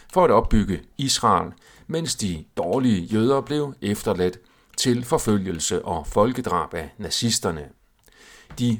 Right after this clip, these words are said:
rigtige jøder for zionisterne bag konstruktionen af staten Israel var og er frankister. Frankister følger Jakob Franks udgave af jødedom, som er en fortsættelse af Shabbatai Zevi,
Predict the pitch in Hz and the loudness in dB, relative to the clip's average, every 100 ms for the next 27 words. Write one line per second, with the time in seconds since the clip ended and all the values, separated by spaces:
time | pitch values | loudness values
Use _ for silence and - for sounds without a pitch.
0 | - 131 170 - 104 90 98 110 113 90 | 0 -2 0 -4 -4 -2 0 2 0 0
1 | 78 78 101 90 104 120 107 85 - 117 | -4 -4 -2 0 2 2 0 -2 2 2
2 | 120 98 82 - - - 143 107 82 - | 2 -4 -8 -10 -8 -2 -2 -2 -4 -2
3 | 110 92 87 135 - 107 87 82 90 117 | -2 -2 -6 -4 -2 2 0 4 6 6
4 | 120 104 - 87 76 - - 101 117 - | 6 -8 -8 -8 -8 -12 -4 -4 -4 -8
5 | - - - 95 90 85 - 151 73 - | -20 -20 -10 -4 -4 -4 -8 -8 -8 -8
6 | - _ _ _ _ - - - - - | -10 _ _ _ _ -20 -20 -20 -16 -2
7 | 127 123 - 180 - 82 - 117 135 123 | -2 0 -2 -2 0 -4 -2 -2 2 2
8 | 87 85 82 - 123 113 - 117 120 107 | 0 -2 -6 2 2 2 -4 -4 0 2
9 | 90 87 95 85 87 123 139 107 90 - | 2 0 -2 -2 0 2 2 2 0 -6
10 | - - - 151 143 139 156 156 110 90 | -20 -14 -6 -4 -4 0 0 0 -2 -2
11 | 85 95 90 87 80 - 90 90 - 80 | -2 -2 -2 -4 -4 -4 -4 -4 -6 -6
12 | - 120 135 151 | -4 -2 -2 -2